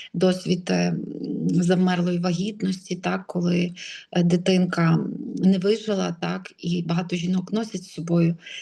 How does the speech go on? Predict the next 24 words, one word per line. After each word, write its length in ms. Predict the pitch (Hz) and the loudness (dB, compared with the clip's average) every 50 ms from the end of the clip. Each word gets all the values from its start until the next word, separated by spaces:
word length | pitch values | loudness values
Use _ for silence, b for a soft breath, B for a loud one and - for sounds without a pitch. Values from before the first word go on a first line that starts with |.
| B B B | B B B
теж 220 | - 208 208 190 202 - | 0 0 0 0 -2 -2
цей 200 | - 190 175 165 | 0 2 4 4
біль, 440 | 156 - 185 190 190 180 165 165 - - - _ _ _ _ _ b b b b b b _ _ | 4 4 4 4 4 4 2 0 -6 -12 -20 _ _ _ _ _ b b b b b b _ _
а, 340 | 175 180 175 170 170 170 165 175 | -2 0 2 4 4 4 4 2
від 140 | 175 170 | 0 -2
життя, 360 | 170 - 175 170 - 196 190 190 | -2 -4 -6 -4 -2 0 0 2
яке, 580 | 185 175 165 165 - 175 165 165 165 170 165 - 185 - - | 0 0 -2 -4 -4 -4 -4 -4 -4 -4 -6 -8 -10 -8 -6
на 180 | 180 175 180 | -4 -4 -4
жаль, 320 | 170 165 170 170 170 180 170 - - - - | -4 -4 -4 -4 -4 -4 -6 -8 -10 -12 -10
е, 240 | 170 170 165 165 170 | -8 -6 -6 -6 -6
завмерло 480 | 170 175 175 175 175 180 185 175 170 165 | -4 -4 -2 -2 0 -2 -2 -2 -4 -6
всередині 560 | 165 - - - 151 165 160 - 160 165 165 | -6 -8 -8 -6 -4 -4 -4 -2 -2 0 0
них, 360 | 165 160 160 156 165 165 - _ | 0 0 -2 -4 -4 -8 -10 _
так. 260 | - - 175 185 - B B B B B B B B B B | -8 -8 -8 -8 -12 B B B B B B B B B B
І 100 | - 180 | -2 0
інколи 460 | 180 185 180 185 190 185 185 185 180 | 2 2 2 2 4 4 4 4 4
ми 140 | 180 180 185 | 4 2 2
всередині 800 | 175 180 - 185 180 180 190 190 190 190 180 170 170 165 - - | -2 -4 -6 -4 -2 -2 -2 -2 0 0 0 0 0 -2 -4 -2
носимо 380 | - 180 185 185 180 - 175 175 | -2 -2 -2 -2 -4 -6 -8 -8
в 40 | 170 | -8
собі 540 | - - - 175 175 175 180 180 185 175 175 b b b b b - | -8 -10 -10 -8 -6 -6 -6 -6 -6 -8 -10 b b b b b -6
дуже 240 | 180 185 185 180 | -6 -4 -4 -6
багато 600 | 170 175 175 160 175 180 170 175 - 175 170 170 | -6 -6 -6 -4 -4 -4 -4 -4 -4 -2 -2 -2
таких, 580 | 165 165 175 170 - - 170 165 165 - - b | -4 -4 -6 -8 -4 -4 -2 -2 -4 -6 -12 b